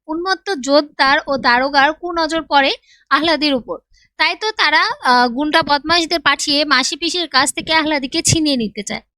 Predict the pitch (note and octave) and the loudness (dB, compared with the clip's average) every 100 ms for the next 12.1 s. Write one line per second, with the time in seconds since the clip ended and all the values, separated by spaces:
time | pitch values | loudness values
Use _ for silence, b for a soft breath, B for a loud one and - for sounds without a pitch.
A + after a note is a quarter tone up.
0 | _ C4 D4+ G4 G4 F#4 G4+ D#4 D#4+ E4+ | _ 0 0 0 -2 -2 0 2 2 4
1 | G4 F4+ C#4 D4+ D#4 D#4+ F4 F#4+ F#4 G4 | 2 4 2 2 2 2 0 0 0 0
2 | - F#4+ C#4+ C#4+ C4+ C4+ C#4+ C4+ C#4+ D4 | 0 0 0 0 0 -2 -4 -4 -2 0
3 | D#4 E4 - C#4 E4+ C#5 _ B B - | 0 0 2 2 2 -4 _ B B -6
4 | D4+ F4+ G4+ F#4+ D#4+ C#4+ D4+ F#4+ E4+ F4 | -6 -4 0 0 2 0 0 -2 -2 2
5 | D4+ C#4 D#4 E4 F4+ E4+ D4+ C#4+ F4+ E4+ | 4 4 2 0 -2 0 0 -2 -4 0
6 | D#4 D#4 D4 D#4+ D#4+ D#4 D4+ D#4 D4 C#4+ | 0 2 0 0 -2 0 0 0 0 2
7 | D#4 - D#4 C4 B3 D4+ B4+ B B B | 2 0 0 0 2 0 0 B B B
8 | A#3+ A#3+ A#3+ A#3+ - C#4 D#4 G4 G4+ G4 | 2 4 4 2 2 2 2 2 2 0
9 | G4 D#4+ C4+ C#4+ C4+ D#4 E4 F4+ - B3+ | -4 -2 0 0 0 -2 -4 -4 0 0
10 | E4 D#4+ D4 E4 - D4 D4 D4+ D#4+ F#4+ | 2 0 0 -2 -4 -4 0 2 2 0
11 | E4+ D#4 C4 A#3+ C4+ C#4+ C#4+ D4+ E4+ C4 | 0 0 0 0 0 -2 0 -2 -2 2
12 | A#3+ | 4